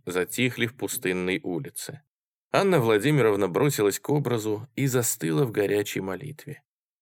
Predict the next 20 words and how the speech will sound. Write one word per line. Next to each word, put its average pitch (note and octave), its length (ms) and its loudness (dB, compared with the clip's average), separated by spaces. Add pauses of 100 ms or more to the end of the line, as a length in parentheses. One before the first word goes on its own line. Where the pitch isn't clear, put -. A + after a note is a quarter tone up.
(140)
Через F#2+ 260 0
полчаса G#2 680 2 (220)
она E3+ 240 4
зажгла C3 400 2
все B2+ 180 0
лампы F#2+ 340 2
в - 100 -12
комнатах, C3 680 0 (100)
разложила F#2+ 600 2
вьюки F#2+ 580 -4 (440)
и A2+ 100 2
вместе D#3+ 400 4
с - 80 -2
вернувшимся G2+ 640 2
денщиком F#2 840 -4
укладывала C#3 560 2
вещи D3 380 0
мужа A2 360 -2
на G2 120 -2
войну, - 500 -8